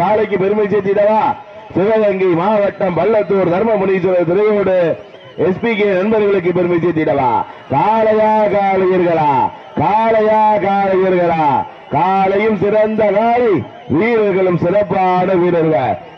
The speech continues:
சிறப்பான காளைக்கு பெருமை சேர்த்திடவா, துடிப்பு மிக்க வீரர்களுக்கு பெருமை சேர்த்திடவா. சிவகங்கை மாவட்டம் வீரர்களே, உங்களுக்காக ஒதுக்கப்பட்டுள்ள நேரம் கடைசி ஐந்து நிமிடம், கடைசி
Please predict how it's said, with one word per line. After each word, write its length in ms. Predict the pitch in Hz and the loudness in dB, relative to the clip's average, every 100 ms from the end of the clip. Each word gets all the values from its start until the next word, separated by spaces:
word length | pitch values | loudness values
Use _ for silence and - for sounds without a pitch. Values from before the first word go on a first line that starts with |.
| - | -2
சிறப்பான 600 | 185 202 190 190 196 214 208 | 0 0 0 -2 0 2 0
காளைக்கு 420 | 170 202 208 190 190 | 2 0 0 -2 -2
பெருமை 240 | 190 208 208 202 | 0 0 0 0
சேர்த்திடவா, 520 | 196 196 208 220 214 - - - - - | 0 0 2 2 0 -2 -6 -16 -8 -4
துடிப்பு 380 | 151 226 180 175 | -2 -2 0 0
மிக்க 260 | 170 156 147 | 0 0 0
வீரர்களுக்கு 460 | 196 208 180 175 170 165 | 0 0 0 -2 -2 0
பெருமை 240 | 165 165 165 | 0 0 0
சேர்த்திடவா. 540 | 160 151 147 139 127 127 123 - - - | -2 0 0 0 0 -2 -4 -8 -18 -4
சிவகங்கை 580 | 180 190 190 185 180 180 165 | -2 0 0 0 0 0 0
மாவட்டம் 600 | 185 208 202 190 208 202 - - - - | 0 0 0 0 -2 -2 -6 -16 -18 -4
வீரர்களே, 680 | 175 233 233 226 226 247 254 240 - - - 196 | 0 2 2 2 2 0 0 0 -4 -6 -2 0
உங்களுக்காக 560 | 220 226 196 202 233 226 208 | 0 0 0 0 2 0 0
ஒதுக்கப்பட்டுள்ள 600 | 233 240 208 214 202 196 214 | 0 -2 -2 -2 0 0 0
நேரம் 260 | 233 208 151 | 0 0 -2
கடைசி 560 | 214 233 240 220 196 208 | 0 0 0 0 0 0
ஐந்து 220 | 208 196 190 | 0 0 0
நிமிடம், 480 | 180 170 151 - - - - - 147 | 0 0 0 -2 -4 -10 -18 -6 -2
கடைசி 680 | 185 233 233 226 220 226 | 0 0 2 0 0 0